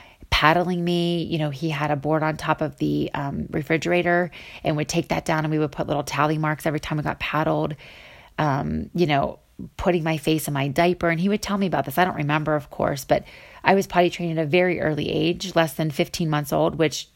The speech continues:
if any of your mamas out there, <laughs> you know that that is very early. Oftentimes it's two or three, sometimes even four. But because of my fear,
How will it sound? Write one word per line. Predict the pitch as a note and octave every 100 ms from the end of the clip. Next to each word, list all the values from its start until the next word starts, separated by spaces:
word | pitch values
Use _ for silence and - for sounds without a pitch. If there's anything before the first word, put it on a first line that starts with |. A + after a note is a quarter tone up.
| -
if | D3+
any | D#3+
of | E3
your | E3+
mamas | E3 E3+ E3
out | D#3+ D#3
there, | E3 D#3+ E3+ -
<laughs> | D3 - - -
you | - F#3
know | F3
that | F3
that | E3
is | D#3 D3+
very | D#3+ E3
early. | - D#3+ D3 F3
Oftentimes | D3+ D3+ D#3+ D#3+ D3+
it's | C#3+ -
two | - E3+
or | D3+
three, | C#3 - D3+ E3
sometimes | D#3+ D#3 D3 D3
even | D3 C#3+
four. | C#3 D3+ D#3 E3 F#3 - - - - - -
But | F3 E3 D#3+
because | F3 - D#3 E3+ F3
of | D#3
my | D#3 D3+
fear, | D3 - A#3 F3+ C#3 D3+